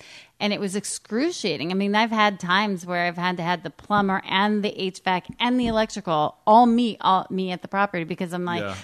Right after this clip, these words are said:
Speaker 1: we're all crawling over, they were crawling over each other, be-, it ca-, and not them themselves, but the H vac lines, the plumbing lines, and the electrical were all competing for space.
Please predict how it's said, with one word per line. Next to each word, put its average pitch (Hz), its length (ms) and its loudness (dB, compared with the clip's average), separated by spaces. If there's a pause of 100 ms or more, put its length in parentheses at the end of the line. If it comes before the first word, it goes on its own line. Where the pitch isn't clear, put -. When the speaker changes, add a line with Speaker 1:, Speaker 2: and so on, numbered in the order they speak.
(100)
Speaker 1:
we're 214 280 2
all 214 240 12
crawling 220 560 6
over, 165 500 -2
they 196 160 -2
were 208 120 -2
crawling 254 520 6
over 160 200 -6
each - 200 -8
other, 175 220 -2
be-, 170 240 -8
it 202 180 -8
ca-, 208 200 -6 (240)
and 220 200 -2
not 214 360 0
them 196 240 2
themselves, 180 500 0
but - 220 -4 (500)
the - 180 -2
H 226 180 0
vac 196 280 2
lines, 180 380 0
the 190 80 -6
plumbing 214 420 0
lines, 170 580 -4
and 190 200 -2
the 180 80 -4
electrical 269 800 2 (280)
were 208 200 0
all 208 300 10
competing 208 600 0
for 175 160 -8
space. - 800 -6